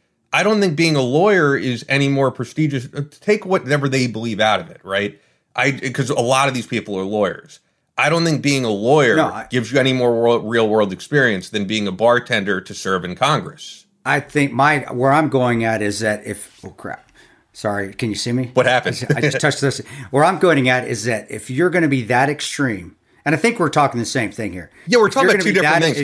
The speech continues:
Speaker 1: 'cause
Speaker 2: ex-
Speaker 1: I'm, I'm taking her politics out of it.
Speaker 2: Okay, I don't,
Speaker 1: I'm,
Speaker 2: I
Speaker 1: I'm fine with having people who have done real life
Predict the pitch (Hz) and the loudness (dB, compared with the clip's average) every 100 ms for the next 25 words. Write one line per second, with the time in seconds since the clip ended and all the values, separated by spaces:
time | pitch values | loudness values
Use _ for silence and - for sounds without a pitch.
0 | 156 214 208 202 220 240 220 175 147 147 | 2 2 0 0 2 0 -2 -4 0 0
1 | - 151 135 123 107 120 110 85 - _ | 0 -2 0 -2 -4 0 0 -2 -8 _
2 | _ 123 127 156 220 190 233 226 190 214 | _ -10 -2 0 2 2 0 0 0 0
3 | - 190 196 180 139 151 156 135 120 113 | 0 2 2 0 0 0 0 0 -2 -6
4 | - - 151 143 104 120 101 120 110 92 | -10 -4 -2 -2 -4 -6 -4 -2 -2 -2
5 | 107 151 143 127 127 120 - | 0 2 4 2 2 -2 -12